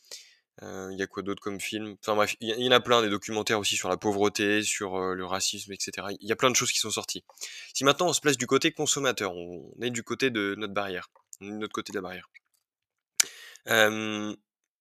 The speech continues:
c'est certain que par rapport à v-, pff, trente, cinquante ans en arrière,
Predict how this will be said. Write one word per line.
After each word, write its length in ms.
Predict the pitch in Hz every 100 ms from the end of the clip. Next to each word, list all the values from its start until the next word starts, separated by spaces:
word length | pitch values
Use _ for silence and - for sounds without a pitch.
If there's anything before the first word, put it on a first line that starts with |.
| -
c'est 220 | 131 127
certain 360 | - 160 160 160
que 140 | 127
par 160 | 110 120
rapport 380 | 120 139 120
à 400 | 107 98 95 - -
v-, 140 | 104 - -
pff, 200 | - -
trente, 300 | - 143 143
cinquante 400 | - 131 131 120
ans 80 | 131
en 80 | 117
arrière, 480 | 110 107 117 135